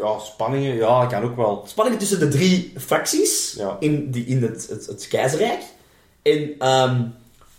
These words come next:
Speaker 2: ze wouden, ze vertrouwden elkaar totaal niet. En Kuifje was in een, eh, kle-, in een stad ergens, maar ik zou dan niet de hoofdstad pakken of een van de andere, zo een, een andere grootstad. Bijvoorbeeld Horizon.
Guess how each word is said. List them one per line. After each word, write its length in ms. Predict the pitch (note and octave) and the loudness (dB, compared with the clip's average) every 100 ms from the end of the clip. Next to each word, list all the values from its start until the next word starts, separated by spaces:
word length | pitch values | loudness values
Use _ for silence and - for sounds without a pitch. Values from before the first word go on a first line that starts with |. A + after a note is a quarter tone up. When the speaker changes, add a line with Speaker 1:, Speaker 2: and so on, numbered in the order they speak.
| _ C3+ | _ -10
Speaker 2:
ze 260 | B2 C3+ | -2 0
wouden, 340 | F#3 G#3+ G3+ G3+ - B2 | 2 4 4 2 -6 -6
ze 140 | F3+ | -4
vertrouwden 400 | D3+ - C#4+ B3+ | -2 -2 2 2
elkaar 320 | A#3+ B3+ G#3+ | 2 2 0
totaal 380 | G#3 - G#3+ F#3+ | 0 0 2 2
niet. 180 | C#3+ G#2+ - - _ _ _ - | 2 0 -6 -18 _ _ _ 0
En 220 | C#3+ B2+ | 0 2
Kuifje 520 | - D#4 D#4+ E4+ F#4+ - B2 | 0 0 0 0 0 -4 0
was 440 | F3 - - - - _ _ _ - | 0 2 -2 -4 -10 _ _ _ 2
in 340 | F#3+ F3+ D#3+ | 2 2 0
een, 460 | - C3+ C3 B2 - | 2 4 2 -2 -6
eh, 300 | - C3 A#2+ - | 0 2 2 -2
kle-, 160 | E3+ E3 | -4 0
in 120 | C#3+ | 0
een 120 | B2 | 2
stad 480 | - - G3 - - | -2 0 0 0 0
ergens, 400 | B3+ D4+ A4+ - | 2 4 2 0
maar 100 | B2+ | -8
ik 60 | - | 0
zou 160 | E3 | 2
dan 220 | D3+ C#3 D3+ | 4 2 4
niet 500 | G#3+ - - - - _ _ | 4 2 -2 -6 -14 _ _
de 80 | |
hoofdstad 340 | C#3+ F#3+ - D#3 | 4 4 2 -4
pakken 200 | E3 D3+ | 0 2
of 160 | C3+ | 0
een 120 | D#3+ D3+ | 0 0
van 120 | C3+ | 0
de 60 | |
andere, 380 | C#3+ G3 C4+ F4+ | 0 0 0 0
zo 140 | D#3 D3+ | 2 2
een, 200 | C#3+ C#3 | 2 -2
een 100 | B2+ | 0
andere 280 | G#3 G#3 C#3+ | 2 4 4
grootstad. 420 | C#3+ D#3 - - - - | 2 2 -2 -6 -12 -6
Bijvoorbeeld 380 | C#3+ F#3 G#3+ G3+ | 0 4 4 2
Horizon. 680 | C3 B2+ A#2+ A#2+ E2 E2 | 2 4 4 0 -4 -12